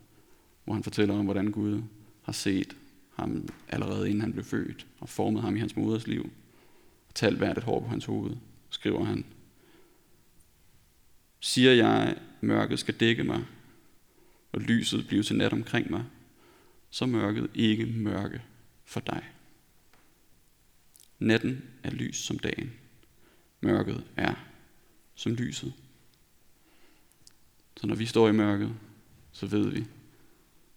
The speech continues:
at mørket er ikke mørke for Gud. Der er lys, selvom vi ikke kan se det. Og der er en, som er gået igennem det ultimative mørke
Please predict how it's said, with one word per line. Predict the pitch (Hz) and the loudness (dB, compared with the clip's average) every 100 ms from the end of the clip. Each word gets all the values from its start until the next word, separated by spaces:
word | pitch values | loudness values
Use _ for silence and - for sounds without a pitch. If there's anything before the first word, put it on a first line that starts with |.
| _ _ - - - | _ _ -20 -20 -10
at | - | -4
mørket | - - - - - | -2 0 -2 -6 -4
er | 62 | -2
ikke | 64 107 | -2 -2
mørke | 117 50 120 | -4 -4 -8
for | - | -10
Gud. | - - - - - - - _ - - _ _ - | -12 -12 -14 -20 -20 -20 -20 _ -20 -20 _ _ -6
Der | 80 | 0
er | 110 | 0
lys, | 101 - - - | -2 -6 -10 -12
selvom | - - - | -8 -4 -4
vi | - | -4
ikke | - | -6
kan | - | -6
se | - | -6
det. | - - - - - _ _ _ _ - _ - - - - _ - - - - - - - - _ _ _ | -10 -14 -18 -20 -20 _ _ _ _ -20 _ -20 -20 -20 -20 _ -20 -20 -20 -20 -20 -20 -20 -20 _ _ _
Og | - 139 | 2 8
der | |
er | 147 139 | 8 10
en, | 151 135 | 10 10
som | 147 | 8
er | 120 | 6
gået | 113 110 | 8 6
igennem | 110 110 110 | 6 4 4
det | - | 2
ultimative | 127 - 110 - - | 2 2 -2 -2 -6
mørke | - - - | -6 -6 -8